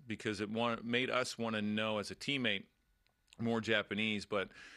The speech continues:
that he, you don't separate yourself when you have an inter-, or when you don't have an interpreter. When guys come over and they have an interpreter, you kinda separate yourself from the rest of the team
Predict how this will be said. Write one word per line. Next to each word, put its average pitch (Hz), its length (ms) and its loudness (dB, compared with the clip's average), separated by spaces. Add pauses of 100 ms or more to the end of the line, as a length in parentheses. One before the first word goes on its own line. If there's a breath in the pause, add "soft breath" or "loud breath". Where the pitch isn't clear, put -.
(320 loud breath)
that 104 160 2
he, 131 640 -2
you 127 120 -2
don't 135 240 2
separate 113 420 0
yourself 98 480 -4
when 98 80 -4
you 92 60 -4
have 90 180 -4
an 82 260 -8
inter-, 107 540 -8
or 107 240 -4 (140)
when 101 100 -2
you 98 80 -2
don't 95 160 -4
have 92 180 -4
an 87 60 -6
interpreter. 85 460 -6
When 95 160 -6
guys 113 260 0
come 113 220 -4
over 107 240 -2
and 95 80 -4
they 90 40 -4
have 90 140 -6
an 85 80 -6
interpreter, 104 420 0
you 98 80 -2
kinda 117 200 -4
separate 101 420 -2
yourself 95 380 -4
from 95 120 -8
the 92 80 -6
rest 90 260 -6
of 92 60 -6
the 82 60 -8
team 87 320 -8